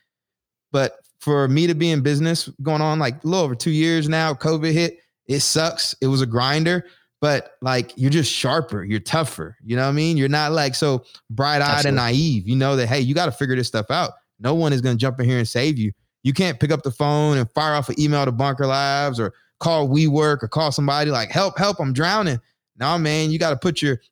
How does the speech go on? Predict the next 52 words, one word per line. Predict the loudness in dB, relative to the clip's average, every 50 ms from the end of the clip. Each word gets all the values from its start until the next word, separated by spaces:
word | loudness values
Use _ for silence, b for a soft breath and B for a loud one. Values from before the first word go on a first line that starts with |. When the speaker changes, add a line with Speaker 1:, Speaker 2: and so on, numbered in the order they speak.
| b -2
Speaker 1:
thinking | -2 0 0 0 0 0
cap | 0 0 0 0 -2 -2
on | 0 0 2 0 0
and | 0
get | 0 0 2
after | 0 0 -2 -2 -4 -4
it. | -4 -2 -2
And | -2 -2
I | -2 -2
think | -2 -2 -2 -2 -4 _ _ _ _ -10
what | -6 -4 -2
you | 0
just | 0 0 0 0
talked | -2 -2 -2 -4
about | -4 -2 -2 0 0
was | 0 0 0 0 0 -4 -8 b b b -4
the | -2
important | -2 -2 0 0 0 0 0 0 0
factor | -2 -2 -2 -2 -2 -2 -2
of | 0
being | 0 0 0
a | 0
business | 0 0 0 0 0 -2 -2 -2
owner, | -2 -2 -2 -4
especially | -4 -2 -2 -2 0 0 -2
a | -2
small | -2 -2 -2 -2 0
business | 0 -2 -2 -2
owner, | -2 -2 0 -2
is | -2 -4 b b b b _ _ -2
you | 0 0
have | 0 0 0
to | -4 -6
stay | -4 -2 -2 -2
alive. | 0 0 -2 -2 -2 -4 -8 -10 _ _ _ _ _ _ _ -2
Like, | -2 -2 0
the | 0
longer | 0 2 2 2 0 2 2
you | 2 2 2
stay | 0 0 0 0
alive, | 2 2 2 2 0 0 0 0 0 0
you | 0
increase | 0 0 0 -2 -2 -2
your | -2 -4
chances | -2 -2 -2 -2 -2 -2 -4
of | -4 -4
success | -4 -6 -8 -4 -2 -2 -2 -2 -6 -10 _ _ _ _ -2
to | 0 0
a | 0
certain | 2 0 0 0 -2 -2
point, | -2 -2 -2 -2 -2 -2
obviously. | -4 -4 -4 -6 -8 -8 -8 -8 -10